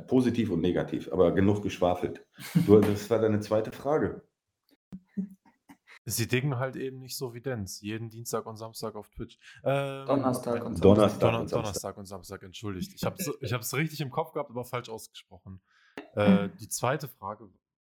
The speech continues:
Speaker 3: das war, was war meine, meine zweite Frage? Äh, ja, ich hab
Speaker 2: What's safe
Speaker 3: gefragt,
Speaker 2: to
Speaker 3: ob, äh, ob's mir schlecht als recht ist. Und dann hast du gesagt, es ist ein zweischneidiges Schwert, also hast du beides, im Grunde genommen hast du ja beides geantwortet, beantwortet.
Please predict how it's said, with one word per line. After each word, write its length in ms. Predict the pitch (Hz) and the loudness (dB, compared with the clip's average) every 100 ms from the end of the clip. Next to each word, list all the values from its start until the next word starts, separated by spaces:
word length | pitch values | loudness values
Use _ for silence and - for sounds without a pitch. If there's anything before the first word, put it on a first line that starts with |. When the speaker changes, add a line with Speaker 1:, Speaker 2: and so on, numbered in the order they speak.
| _ _ _ | _ _ _
Speaker 3:
das 200 | 101 - | -16 -6
war, 140 | 104 110 | -4 -4
was 120 | 104 | -6
war 80 | 110 | -8
meine, 120 | 104 | -8
meine 360 | 104 98 95 - | -12 -16 -20 -14
zweite 300 | - 113 117 | -6 -6 -8
Frage? 440 | - 92 92 90 _ _ _ - | -14 -12 -12 -16 _ _ _ -12
Äh, 60 | 98 95 95 _ _ _ - | -10 -10 -12 _ _ _ -12
ja, 80 | 95 | -4
ich 80 | 120 | 0
hab 100 | 117 | 0
Speaker 2:
What's 80 | - | -2
safe 140 | 127 | -4
Speaker 3:
gefragt, 120 | 110 | -2
Speaker 2:
to 40 | 113 | -6
Speaker 3:
ob, 120 | - - - _ _ _ _ _ _ _ | -8 -14 -16 _ _ _ _ _ _ _
äh, 460 | 107 107 104 104 - | -2 0 -2 -6 -10
ob's 280 | - 104 - | -10 -8 -6
mir 260 | 110 110 107 | -6 -6 -8
schlecht 320 | - 120 107 | -8 -8 -6
als 200 | 107 - | -8 -6
recht 180 | 110 110 | -12 -12
ist. 120 | - | -12
Und 60 | 101 | -10
dann 100 | 101 | -10
hast 180 | 101 | -10
du 60 | 110 | -14
gesagt, 280 | 98 104 113 | -8 -8 -8
es 100 | 107 | -10
ist 40 | |
ein 80 | 110 | -10
zweischneidiges 640 | - 110 107 101 95 92 | -8 -8 -6 -8 -8 -10
Schwert, 200 | - 110 | -10 -8
also 260 | 101 104 98 | -8 -10 -10
hast 180 | 98 - | -12 -14
du 20 | _ | _
beides, 500 | 95 95 95 87 - 104 | -6 -6 -8 -16 -20 -16
im 160 | 98 | -10
Grunde 220 | 101 104 | -4 -4
genommen 180 | 101 98 | -4 -6
hast 160 | 92 101 | -8 -12
du 40 | |
ja 140 | 95 87 | -16 -16
beides 360 | 92 92 - | -14 -12 -14
geantwortet, 600 | 98 90 95 92 90 92 _ _ | -18 -20 -20 -18 -18 -20 _ _
beantwortet. 640 | 98 92 - 95 - 92 | -8 -8 -10 -16 -16 -20